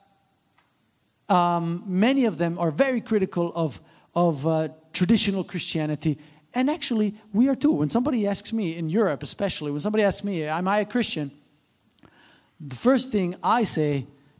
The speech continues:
is, "Well,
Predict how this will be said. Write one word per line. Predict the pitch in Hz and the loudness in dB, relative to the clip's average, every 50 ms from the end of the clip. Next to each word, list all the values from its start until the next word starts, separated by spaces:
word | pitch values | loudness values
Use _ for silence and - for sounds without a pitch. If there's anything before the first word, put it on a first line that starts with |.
| _ | _
is, | - 156 151 139 - - - - - _ _ _ _ _ _ _ _ _ _ _ _ _ _ _ _ _ _ _ _ _ _ _ _ - | -2 0 0 2 0 0 -2 -4 -8 _ _ _ _ _ _ _ _ _ _ _ _ _ _ _ _ _ _ _ _ _ _ _ _ -4
"Well, | 139 147 139 131 123 113 95 | -2 0 0 -2 -2 -4 -8